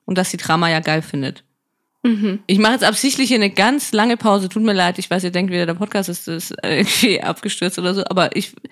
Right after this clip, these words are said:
Speaker 1: kann
Speaker 2: <laughs>
Speaker 1: sehr, was, ja. Okay, Gloria. Haben wir noch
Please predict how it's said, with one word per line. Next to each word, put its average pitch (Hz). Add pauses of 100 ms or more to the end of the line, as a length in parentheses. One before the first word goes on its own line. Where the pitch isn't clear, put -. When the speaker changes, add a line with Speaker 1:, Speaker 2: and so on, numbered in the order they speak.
(300)
Speaker 1:
kann 302 (220)
Speaker 2:
<laughs> 427
Speaker 1:
sehr, 202 (100)
was, 214
ja. 175 (680)
Okay, 240
Gloria. 156 (120)
Haben 220
wir 254
noch 247